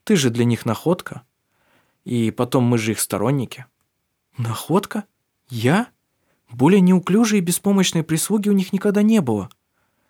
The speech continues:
Это ты говоришь? Я думаю, что ты хорошая служанка. Должна понимать это как комплимент или как оскорбление? Хмыкнула Вильяму.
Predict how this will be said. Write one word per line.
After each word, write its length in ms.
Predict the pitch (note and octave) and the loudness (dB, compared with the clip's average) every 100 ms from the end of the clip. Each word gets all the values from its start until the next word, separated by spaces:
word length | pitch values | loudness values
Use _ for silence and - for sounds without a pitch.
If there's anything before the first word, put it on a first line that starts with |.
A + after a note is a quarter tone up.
| _ _ _ | _ _ _
Это 260 | B2 A#2 G#2+ | -2 0 0
ты 160 | A#2 | 0
говоришь? 540 | D3+ F#3+ F3+ A#2 - - _ _ _ _ _ _ | 4 4 4 2 -4 -14 _ _ _ _ _ _
Я 220 | A#2+ A2 | 2 2
думаю, 240 | G2+ A2+ | 2 0
что 160 | C#3 - | 0 -2
ты 120 | F#3 | -6
хорошая 420 | - A3 F3 - | 0 2 2 2
служанка. 580 | F3+ G#3 F#3 B2+ B2+ C#3 - _ _ _ _ _ _ _ _ _ _ - | 0 0 0 0 -2 -8 -12 _ _ _ _ _ _ _ _ _ _ -6
Должна 360 | C#3+ D#3+ F3 | -2 2 2
понимать 440 | D#3+ D#3 F3+ F3+ C#3 | 4 6 6 6 4
это 160 | C3 | 0
как 180 | C#3 D3+ | -2 -2
комплимент 520 | - D#3+ F#3+ B3+ C4 | -2 0 2 2 2
или 100 | F#3 | 0
как 200 | F3+ F3+ | 0 0
оскорбление? 800 | F3+ - G3+ G3 F#3 A2 G2+ - _ _ _ _ _ _ | -2 -2 -2 2 2 2 -2 -8 _ _ _ _ _ _
Хмыкнула 640 | - A2+ G#2 G2+ B2 D3+ | -6 0 0 2 2 4
Вильяму. 540 | E3 A#2 G#2 G2 F#2 | 4 4 2 2 -2